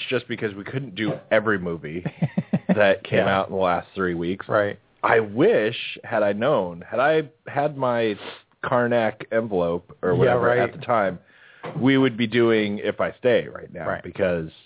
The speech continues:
Speaker 1: clearly Sin City got destroyed this
Speaker 2: Wow.
Speaker 1: weekend.
Speaker 2: Yeah.
Speaker 1: Uh, I, you know, I don't know what the final numbers are, but supposedly
Speaker 2: <laughs> They're
Speaker 1: the,
Speaker 2: really
Speaker 1: the prediction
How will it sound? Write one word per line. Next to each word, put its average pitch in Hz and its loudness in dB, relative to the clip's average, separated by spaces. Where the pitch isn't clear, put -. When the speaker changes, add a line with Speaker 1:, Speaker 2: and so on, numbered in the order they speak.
Speaker 1:
clearly 107 4
Sin 98 -4
City 92 2
got 104 2
destroyed 104 2
this 95 -8
Speaker 2:
Wow. 98 -8
Speaker 1:
weekend. 90 -6
Speaker 2:
Yeah. 95 -16
Speaker 1:
Uh, 107 -2
I, 127 2
you 120 -4
know, 117 2
I 143 4
don't 139 0
know 117 2
what 107 -4
the 95 -4
final 120 2
numbers 92 -4
are, 98 2
but 92 2
supposedly 101 0
Speaker 2:
<laughs> - -14
They're 262 -8
Speaker 1:
the, 113 0
Speaker 2:
really 156 -6
Speaker 1:
the 117 0
prediction 117 -2